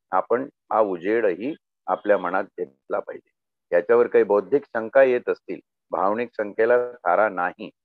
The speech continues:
बौद्धिक शंका येत असतील तर निश्चितपणे प्रतिप्रश्न येऊ शकतात, पण शब्द प्रामाण्याच्या पलीकडे आपण बुद्धी प्रामाण्याने विचार करूया संविधानाचा आणि दिसतं चित्र काय आहे,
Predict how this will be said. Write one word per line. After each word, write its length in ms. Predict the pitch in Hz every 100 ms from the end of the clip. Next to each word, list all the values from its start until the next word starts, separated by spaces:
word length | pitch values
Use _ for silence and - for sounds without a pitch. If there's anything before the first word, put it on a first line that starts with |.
| _
बौद्धिक 340 | - 107 98 143
शंका 240 | - 117 117
येत 220 | 107 107
असतील 260 | 92 - 117
तर 120 | 110
निश्चितपणे 640 | 101 - - 180 147 139
प्रतिप्रश्न 600 | 127 117 123 107 104 -
येऊ 220 | 95 104
शकतात, 540 | 113 90 - _ - 151 - _ _
पण 100 | - -
शब्द 200 | 113 110
प्रामाण्याच्या 640 | 120 101 98 104 101 95 95
पलीकडे 340 | 90 98 - 156
आपण 280 | 117 - 101
बुद्धी 260 | 92 90
प्रामाण्याने 600 | 92 90 87 85 85 85
विचार 380 | 85 82 107 120 -
करूया 360 | 98 98 98
संविधानाचा 840 | 95 - - 90 95 92 113 123 180 - _
आणि 180 | - 196
दिसतं 460 | 175 110 - - 147
चित्र 520 | - - 185 - 170
काय 480 | - - 139 147 127
आहे, 300 | 92 95